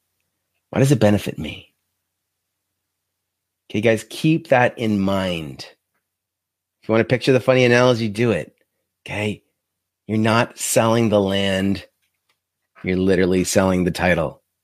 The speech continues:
Okay? You're not selling the land. You're selling the title. What does it mean to them? How does that land for them? And remember, all they want to do is feel like you got them covered.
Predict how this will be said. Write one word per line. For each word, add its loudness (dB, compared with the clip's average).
Okay? -10
You're -4
not 0
selling 2
the 4
land. -2
You're 0
selling -2
the -6
title. -6
What -4
does 2
it -2
mean 0
to -4
them? -4
How -2
does 2
that 2
land -2
for -6
them? -8
And 0
remember, 0
all 2
they 4
want 4
to 2
do -2
is -6
feel -4
like -2
you -4
got -6
them -12
covered. -12